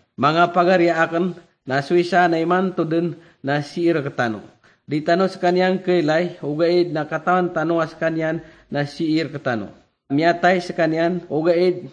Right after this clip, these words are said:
na miyawyag sa kanyan na puong kukapatay. Pitero yan na di tano niyan din ganatano sa ketano na tumarimar kanyan. Bukuan tano niyan, apdian halagi do kiyakwaan yan, apdian ki Matyo.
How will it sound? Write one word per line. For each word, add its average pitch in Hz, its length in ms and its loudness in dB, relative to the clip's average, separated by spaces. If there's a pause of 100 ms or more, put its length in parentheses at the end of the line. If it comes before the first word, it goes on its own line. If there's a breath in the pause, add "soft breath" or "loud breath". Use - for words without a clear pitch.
(120)
na 147 160 -2
miyawyag 165 480 2
sa - 80 -16
kanyan 165 400 0
na 147 80 0
puong 143 400 -4
kukapatay. 113 640 -8 (400)
Pitero 170 400 2
yan 175 320 2
na 170 80 2
di 156 160 -2
tano 175 400 0
niyan 165 400 0
din 175 400 0
ganatano 156 640 -2
sa 156 160 -12
ketano 151 400 -2
na 147 160 -2
tumarimar 139 640 0
kanyan. 107 400 -4 (400 soft breath)
Bukuan 196 640 4
tano 185 320 4
niyan, 180 480 4 (160)
apdian 175 640 4
halagi 170 400 4
do 165 240 2
kiyakwaan 165 640 0
yan, 160 240 0
apdian 151 720 -2
ki 143 80 -4
Matyo. 131 480 -4